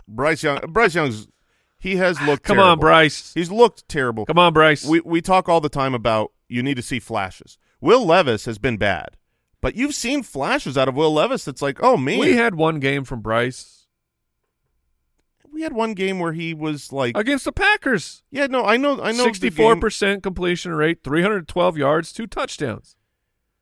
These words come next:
Speaker 2: That's a good game.
Speaker 1: Uh, it was his best game for sure. Um, but he's still, even in that game, I remember coming in and you guys were like, "Oh, Bryce looked good that game." I was like, "He still made a bunch of the same bad throws he's been making."
Speaker 2: That's fine, though. D-,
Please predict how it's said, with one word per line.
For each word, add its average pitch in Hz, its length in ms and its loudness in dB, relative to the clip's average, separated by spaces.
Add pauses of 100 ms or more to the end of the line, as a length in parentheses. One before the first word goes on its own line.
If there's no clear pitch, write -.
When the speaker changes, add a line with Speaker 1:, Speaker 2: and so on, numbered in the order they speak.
(260)
Speaker 2:
That's 190 200 -2
a 233 60 -4
good 220 220 -2
game. 226 340 -2 (580)
Speaker 1:
Uh, 123 160 -6 (300)
it 120 280 -10
was 165 280 0
his 160 240 -4
best 156 300 0
game 160 200 -6
for 170 140 -6
sure. 117 480 -4 (400)
Um, 110 560 -2 (140)
but 120 180 -8
he's 139 440 -10
still, 156 420 0
even 240 240 -2
in 208 80 0
that 151 180 0
game, 147 180 0
I 135 60 0
remember 160 320 -2
coming 143 240 -4
in 143 120 -2
and 120 180 -6
you 135 120 -6
guys 127 220 -2
were 120 80 -4
like, 113 180 -4
"Oh, 147 200 2
Bryce 127 320 -6
looked 123 200 -14
good 160 160 -8
that 131 100 -6
game." 156 120 -10
I 156 40 -10
was 165 100 -10
like, 180 120 -12
"He 226 120 -14
still 226 240 -8
made 147 160 -2
a 101 40 -4 (120)
bunch 208 260 -4
of 104 160 -12 (240)
the 139 80 -10
same 180 440 -4
bad 139 420 -4
throws 147 280 -2
he's 104 140 -8
been 120 220 -6
making." 123 320 -8
Speaker 2:
That's 180 260 2
fine, 147 340 -4
though. 101 240 -12
D-, 139 200 -14